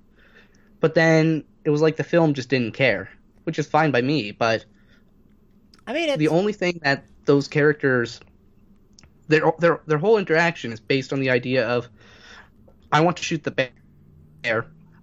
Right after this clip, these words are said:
Speaker 1: I don't want you to shoot the bear. I want you to trank the bear. Well, I don't want to trank the bear. I want to shoot the bear. Well, I disagree. Well, I disagree too." Okay. That was the entirety of their arc.
Speaker 2: Well,
Speaker 1: Like,
Speaker 2: she actually has an arc because she eventually
Speaker 1: well, she
Speaker 2: goes, like,
Speaker 1: it's
Speaker 2: "Shoot the bear."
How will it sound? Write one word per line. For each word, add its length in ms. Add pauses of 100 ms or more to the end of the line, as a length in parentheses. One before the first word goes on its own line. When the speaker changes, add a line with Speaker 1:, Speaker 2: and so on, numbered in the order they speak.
Speaker 1:
I 80
don't 140
want 160
you 60
to 60
shoot 220
the 60
bear. 220 (140)
I 60
want 140
you 60
to 60
trank 260
the 80
bear. 220 (140)
Well, 140
I 80
don't 160
want 160
to 60
trank 200
the 80
bear. 280
I 60
want 160
to 40
shoot 260
the 80
bear. 260 (280)
Well, 140
I 80
disagree. 640
Well, 160
I 100
disagree 380
too." 280 (300)
Okay. 380 (1120)
That 140
was 180
the 160
entirety 840
of 260
their 220
arc. 380
Speaker 2:
Well, 160
Speaker 1:
Like, 180
Speaker 2:
she 180
actually 360
has 180
an 80
arc 300
because 300
she 120
eventually 440
Speaker 1:
well, 120
she 140
Speaker 2:
goes, 120
like, 220
Speaker 1:
it's 160
Speaker 2:
"Shoot 280
the 80
bear." 420